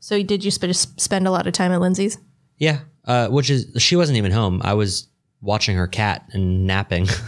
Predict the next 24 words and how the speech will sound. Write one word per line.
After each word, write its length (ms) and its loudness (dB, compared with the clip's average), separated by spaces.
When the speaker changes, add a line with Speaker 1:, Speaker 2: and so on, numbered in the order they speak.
Speaker 1:
<laughs> 760 -2
Speaker 2:
So, 380 2
I 80 0
mean, 160 2
it 60 2
was 140 0
pretty 160 0
nice, 280 -2
but, 220 -2
uh, 60 -2
and 320 2
I 40 2
was 100 2
spending 220 0
a 20 -2
lot 100 0
of 60 -2
time 160 0
in 60 0
Lindale 460 0
with, 340 -4
uh, 320 0
the 120 -4
Stoners. 720 0